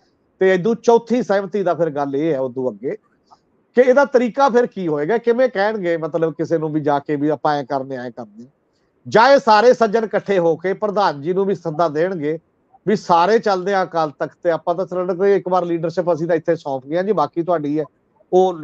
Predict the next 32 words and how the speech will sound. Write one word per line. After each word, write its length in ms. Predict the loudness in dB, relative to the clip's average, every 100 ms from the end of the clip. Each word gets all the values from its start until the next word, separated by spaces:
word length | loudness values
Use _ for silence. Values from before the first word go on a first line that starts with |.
| -6
ਕੀ 180 | -4 0
ਕਰਦੇ 300 | 0 2 -2
ਨੇ 100 | -2
ਕੀ 160 | -4
ਨਹੀਂ, 220 | -2 -2
ਵੀ 120 | 0 -2
ਉਹ 200 | -2 -2
ਨਵੇਂ 300 | 0 0 0
ਸਿਰਿਓਂ 320 | 0 0 0
ਅਕਾਲੀ 240 | -2 -2
ਦਲ 180 | -2 -2
ਦੀ 80 | -2
ਬਰ-, 200 | -2 -6
ਅਹ, 520 | -10 _ -20 _ 0
ਆਪਾਂ 380 | 0 0 0 0
ਬਣਾਵਾਂਗੇ 500 | 0 -2 -4 -6 -6
ਮਾਹੌਲ। 340 | -4 -4 -4 -10 _ _ 4
ਇਹ 160 | 6 6
ਚਰਚਾਵਾਂ 680 | 2 0 0 -2 -2 -4 -6 _ _ _ _ _ -4
ਪੂਰੀ 280 | 0 0
ਤਰ੍ਹਾਂ 420 | 0 0 0 -2 -2
ਵੱਖ-ਵੱਖ 560 | -2 -2 0 -2 0
ਬੰਦਿਆਂ 420 | -2 -2 0 -4
ਦੀਆਂ 260 | -2 -4 -4
ਮੂੰਹੋਂ 400 | -4 -6 -2 -2
ਚੱਲ 220 | -2 -4
ਰਹੀਆਂ 320 | -4 -4 -6
ਨੇ, 100 | -4
ਵੱਖ-ਵੱਖ 460 | -2 -2 -2 -4 -4
ਦੀ 140 | -2
approach 500 | -2 0 2 0 0
ਹੈ 180 | -2 -2